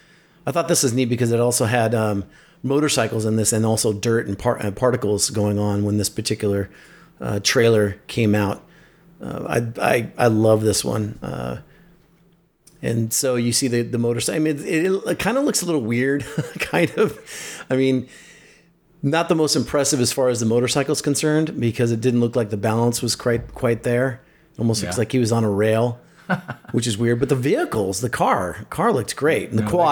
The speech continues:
Speaker 2: got
Speaker 1: of
Speaker 2: the car
Speaker 1: course.
Speaker 2: rigs down.
Speaker 1: Quads
Speaker 2: Yeah,
Speaker 1: are
Speaker 2: the quad's
Speaker 1: easy.
Speaker 2: a little limp too, but that, that one still looks like it's not doing exactly what it should.
Speaker 1: Yeah.
Speaker 2: Center of gravity is way too low.
Speaker 1: Yes, yes. And then this big truck that comes through here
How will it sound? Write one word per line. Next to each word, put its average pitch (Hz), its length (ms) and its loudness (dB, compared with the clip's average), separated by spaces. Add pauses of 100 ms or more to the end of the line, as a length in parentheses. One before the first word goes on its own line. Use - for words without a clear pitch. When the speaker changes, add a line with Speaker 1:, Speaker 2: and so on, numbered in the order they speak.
Speaker 2:
got - 20 6
Speaker 1:
of 113 60 2
Speaker 2:
the 113 60 -6
car 113 140 2
Speaker 1:
course. 101 240 2
Speaker 2:
rigs 87 100 -10
down. 90 280 -6
Speaker 1:
Quads 123 380 2
Speaker 2:
Yeah, 110 40 2
Speaker 1:
are 104 40 2
Speaker 2:
the 107 60 2
quad's 135 260 2
Speaker 1:
easy. 101 80 -4
Speaker 2:
a - 20 -4
little 107 220 -2
limp 104 340 -4
too, 95 240 -8
but 98 160 -10
that, 131 280 0
that 143 120 2
one 117 120 -4
still 131 200 -2
looks 117 220 -6
like 98 160 -6
it's 101 140 -12
not 104 200 -6
doing 98 240 -6
exactly 95 480 -10
what 90 100 -12
it 95 60 -16
should. 87 240 -12 (220)
Speaker 1:
Yeah. 107 340 0
Speaker 2:
Center 139 200 0
of 117 60 -2
gravity 117 360 0
is 101 80 -2
way 139 60 -2
too 139 60 2
low. 135 60 2
Speaker 1:
Yes, - 680 -2
yes. 107 320 0
And 135 80 2
then 131 100 2
this 123 160 0
big 120 340 -2
truck 120 320 -2
that 123 120 -10
comes 117 300 0
through 120 160 2
here 113 360 0